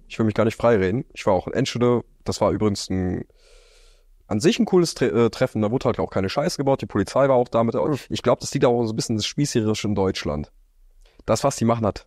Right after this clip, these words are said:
Speaker 1: rein gar nichts mit Tuning-Treffen zu tun.
Speaker 2: Ja.
Speaker 1: Meine Meinung, ja. Es ist witzig, was da abgeht. Als junger Kerl, als junge Dame ist es natürlich aufregend, so dann dahin zu gehen. Die Jungs machen da Burnouts, bauen da Scheiße, Polizei, Blaulicht, hin und her.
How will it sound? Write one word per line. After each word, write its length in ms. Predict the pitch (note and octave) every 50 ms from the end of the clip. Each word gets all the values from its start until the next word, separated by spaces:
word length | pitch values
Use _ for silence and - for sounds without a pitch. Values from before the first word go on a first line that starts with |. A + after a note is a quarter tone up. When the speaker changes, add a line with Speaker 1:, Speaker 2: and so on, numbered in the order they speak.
| _ -
Speaker 1:
rein 180 | G2 F#2+ F#2+
gar 160 | F2+ F#2+ G2 G2+
nichts 140 | F#2+ - -
mit 100 | F#2 -
Tuning-Treffen 480 | F#2+ F2 E2 D#2+ - G2+ F2+ - -
zu 100 | - -
tun. 200 | - - E2+ -
Speaker 2:
Ja. 100 | G2+ F2+ - - _ _ _ _ _ - - _ _ _ _ - - -
Speaker 1:
Meine 240 | - F#2 G2+ A2 G#2
Meinung, 320 | F#2 F2 F2+ E2 E2 F2 _ _ _ -
ja. 200 | - G2 G#2+ B2 - _ _ _ - - _ -
Es 120 | - G2+
ist 160 | G#2 F#2+ F#2 A#2
witzig, 260 | C#3+ - - B2+ -
was 160 | A#2+ A2+ -
da 80 | - F#2
abgeht. 360 | - - - - B2+ - -
Als 180 | - G2+ - -
junger 240 | A2+ B2 A#2+ G#2 -
Kerl, 320 | - - A#2 A#2 B2+ B2
als 160 | - G2+ - -
junge 200 | A2 A2+ G#2 F#2+
Dame 400 | G#2 G2 G#2+ G#2 G2+ G#2 A2+ _ _ _ _ _ - -
ist 120 | A2 G2+
es 60 | G#2+
natürlich 420 | A2 G#2 - - A2 F#2+ F2 - -
aufregend, 560 | G2+ A#2 A2+ - - G2+ F#2+ F#2+ F#2+ F#2+ F#2
so 160 | - F#2+ F#2+
dann 180 | F#2+ F2 F2+ F2+
dahin 240 | E2+ F#2 G#2+ A#2+
zu 120 | - - G#2+
gehen. 340 | G2+ G#2 G#2 G#2 G#2 G#2 G2+
Die 80 | F#2
Jungs 240 | F2 F#2 G2 - -
machen 200 | F#2 E2+ F2+ G2
da 80 | F#2+ F#2
Burnouts, 580 | F2+ A2 A2 A2 A2 G#2+ G2+ G#2 G2+ F#2+ - -
bauen 220 | - F2+ F2 F#2
da 100 | F2 E2+
Scheiße, 580 | - - - G#2 G#2 G2+ - - F2 F#2 G2 F#2+
Polizei, 680 | - - - G2 G2+ - - G#2 G2+ G#2+ G#2+ G#2+ A2 G2+
Blaulicht, 680 | F#2 A2 G#2 G#2 G#2+ G#2 F#2+ G#2+ G#2 G2+ G2 - - -
hin 160 | - A#2 A2+
und 80 | G#2
her. 240 | G#2 G#2+ G#2+ G#2 -